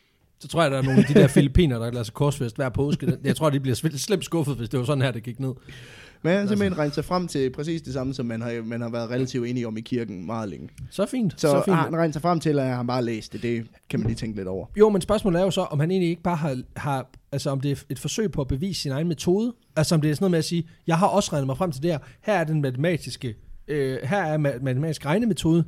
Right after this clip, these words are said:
Speaker 1: Nu kan I se, hvordan matematikken hænger sammen, og
Speaker 2: Det kan
Speaker 1: derfor
Speaker 2: selvfølgelig godt være.
Speaker 1: kan I selvfølgelig verificere alt andet, jeg har lavet,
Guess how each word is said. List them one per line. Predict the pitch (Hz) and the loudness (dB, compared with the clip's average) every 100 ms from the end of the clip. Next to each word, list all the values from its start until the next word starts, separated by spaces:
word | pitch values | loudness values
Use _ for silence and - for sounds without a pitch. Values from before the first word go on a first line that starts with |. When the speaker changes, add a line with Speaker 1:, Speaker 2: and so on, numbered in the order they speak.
| - | 0
Speaker 1:
Nu | 190 | 0
kan | 196 | 2
I | 170 | 2
se, | - 254 | -2 -2
hvordan | 135 135 139 170 - - - | -4 -4 -2 -4 -8 -20 -6
matematikken | 160 156 143 214 147 | -2 -2 -2 0 2
hænger | 139 | 2
sammen, | 127 202 143 | 2 2 2
og | 131 | 4
Speaker 2:
Det | 190 | 4
kan | |
Speaker 1:
derfor | 277 175 | 6 4
Speaker 2:
selvfølgelig | 170 117 | 2 2
godt | 120 175 | 4 4
være. | 180 | 4
Speaker 1:
kan | 156 | 2
I | 151 | 0
selvfølgelig | 160 180 196 160 | -2 0 0 2
verificere | 143 139 143 - 233 127 - - - | 2 0 -2 2 4 4 -2 -4 4
alt | 202 139 | 4 6
andet, | 147 185 | 6 6
jeg | 117 | 6
har | 123 | 4
lavet, | 139 156 | 6 6